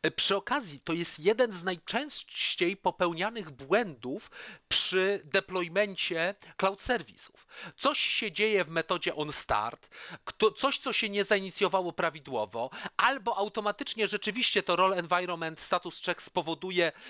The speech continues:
że ustawiony będzie status set busy i nigdy nie wróci rola do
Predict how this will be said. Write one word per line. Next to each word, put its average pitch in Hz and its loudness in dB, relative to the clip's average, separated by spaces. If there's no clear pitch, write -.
że 147 2
ustawiony 180 -2
będzie 165 -4
status - -2
set 160 0
busy 160 -8
i 170 -6
nigdy 180 0
nie 165 2
wróci 175 0
rola 160 6
do 139 0